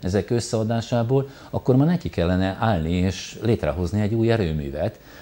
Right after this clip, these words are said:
ami persze működhet gázzal, ezzel, azzal, amazzal, ez egy más kérdés, csak hogy gyakorlatilag szükség lenne egy új erőműre, ami ma hatodik,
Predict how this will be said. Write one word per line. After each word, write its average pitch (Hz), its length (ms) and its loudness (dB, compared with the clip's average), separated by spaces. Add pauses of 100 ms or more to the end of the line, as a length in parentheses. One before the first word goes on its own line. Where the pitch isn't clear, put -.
(120)
ami 98 400 2
persze 90 240 0
működhet 80 540 0
gázzal, 87 440 2
ezzel, 80 260 -2
azzal, 80 320 -2
amazzal, 131 420 0
ez 95 60 0
egy 107 120 2
más 139 280 0
kérdés, 101 500 -2 (300)
csak 123 220 -2
hogy - 260 2
gyakorlatilag 117 800 0
szükség 87 460 0
lenne 95 360 2
egy 98 140 0
új 107 260 2
erőműre, 82 800 0
ami 131 200 -2
ma 147 320 4
hatodik, 98 500 0